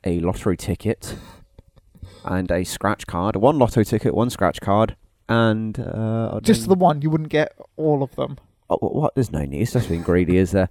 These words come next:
Speaker 1: And then once I went big on those two, I would then, um, commission something to be
Speaker 2: A
Speaker 1: built.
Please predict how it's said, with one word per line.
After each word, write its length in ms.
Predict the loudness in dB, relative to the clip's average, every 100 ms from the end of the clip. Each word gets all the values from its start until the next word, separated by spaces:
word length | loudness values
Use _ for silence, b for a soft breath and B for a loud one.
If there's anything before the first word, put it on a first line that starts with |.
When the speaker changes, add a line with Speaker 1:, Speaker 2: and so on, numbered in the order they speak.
| B B
Speaker 1:
And 80 | 0
then 80 | 4
once 180 | 4 4
I 60 |
went 220 | 6 6 6
big 160 | 6
on 80 | 6
those 280 | 6 6 2
two, 300 | -2 0 -2 -6 _ 0
I 140 | 4
would 140 | 4 4
then, 220 | 0 2
um, 540 | 2 2 0 -2 -6 -12 _ _
commission 680 | -4 -2 -2 -2 -4 -6 -10 -8
something 320 | -8 -6 -10
to 80 | -4
be 80 | -2
Speaker 2:
A 40 | 2
Speaker 1:
built. 180 | 4